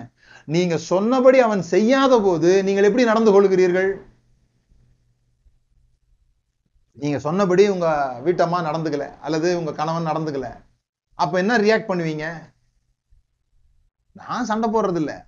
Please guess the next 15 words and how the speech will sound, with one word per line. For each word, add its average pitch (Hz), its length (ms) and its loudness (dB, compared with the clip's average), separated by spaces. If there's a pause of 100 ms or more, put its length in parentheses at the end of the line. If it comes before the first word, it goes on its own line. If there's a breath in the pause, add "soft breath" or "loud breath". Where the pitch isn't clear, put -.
ஆ, 117 220 -6
சண்டை 135 300 -8
போடுறது 202 240 0
இல்ல, 131 160 -2 (600 soft breath)
அதே 151 180 -4
நேரத்துல 226 240 -2
பேசவும் 208 420 0
மாட்டீங்க 180 260 -2
அப்படிதானே? 180 420 -2
கொஞ்ச 160 160 -6
நாளைக்கு 196 280 -2
சைலண்ட் 208 340 2
ட்ரீட்மெண்ட் 175 360 0
கொடுப்பீங்க 160 280 -4
தானே? 208 260 -6